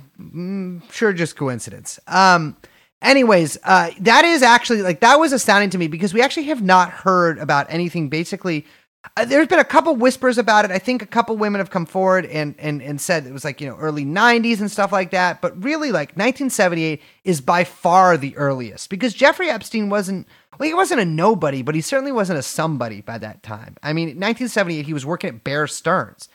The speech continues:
And he was, he was working his way up from floor trader to junior partner, which I think he made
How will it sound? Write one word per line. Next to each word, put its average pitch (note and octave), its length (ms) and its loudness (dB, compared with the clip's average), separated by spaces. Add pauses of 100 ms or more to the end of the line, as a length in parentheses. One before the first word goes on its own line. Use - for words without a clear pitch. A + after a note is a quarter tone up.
(260)
And D#3 60 -4
he E3 80 -2
was, D#3+ 240 -6
he F3 140 -8
was C#3+ 120 -6
working F3+ 260 -2
his C#3+ 120 -4
way D3 160 0
up C#3 140 -6
from C3 120 -8
floor D#3+ 320 -2
trader C3 280 -6
to C3 120 -12
junior C3+ 320 -6
partner, A#2 360 -6
which A#2+ 120 -16
I C#3+ 80 -10
think C4+ 220 -8
he C4 100 -6
made E3+ 380 0